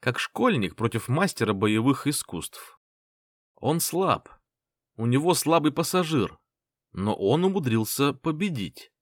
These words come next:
Есть у меня пара мыслей». Он зевнул и провёл рукой по лбу. А, башка болит с похмелья. Если бы немного выпить.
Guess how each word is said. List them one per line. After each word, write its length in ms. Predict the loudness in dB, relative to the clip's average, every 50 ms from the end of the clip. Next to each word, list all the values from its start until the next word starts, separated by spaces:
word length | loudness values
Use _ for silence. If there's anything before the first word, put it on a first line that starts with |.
| _ _ _ _ _ _ _ _ _ _ _ _ _ _ _ _
Есть 480 | -10 -8 -4 -2 -2 -2 -2 -4 -6
у 60 | -6 -4
меня 340 | -2 -2 -2 0 0 -2
пара 380 | -2 -2 -2 0 0 2 0 0
мыслей». 680 | 0 0 0 0 0 -2 -6 -8 -8 -10 -10 -12 -18 -20 _ _ _ _ _ _ _ _ _ _ _ _ _ _ _ _ _ _ _ _ _
Он 240 | -4 -2 -2 0 0
зевнул 460 | 0 -2 -2 0 0 0 0 0 0
и 160 | -2 -4 -4
провёл 360 | -4 -2 -2 0 0 2 0 0
рукой 360 | -2 -2 0 0 0 0 2
по 100 | 0 -2
лбу. 500 | -2 -2 -2 -4 -6 -8 -8 -8 -12 _ _ _ _ _ _ _ _ _ _ _ _ _ _ _ _
А, 300 | -8 -8 -8 -8 -10 -12
башка 680 | -12 -10 -6 -2 -2 -2 -2 -4 _ _ -2 -2 -2 0
болит 340 | 0 -2 0 -2 -4 -6
с 100 | -6 -8 -4
похмелья. 800 | -2 -2 -2 0 0 0 0 0 -2 -4 -6 -8 -10 -12 -14 _ _ _ _ _ _ _ _ _ _ _ _ _ _ _ _ _ _
Если 340 | -10 -8 -6 -6 -4 -4 -4
бы 140 | -4 -2 -2
немного 480 | -2 -4 -4 -4 -4 -4 -4 -4 -6
выпить. 680 | -6 -4 -4 -4 -4 -4 -6 -8 -8 -8 -10 -12 -14 -14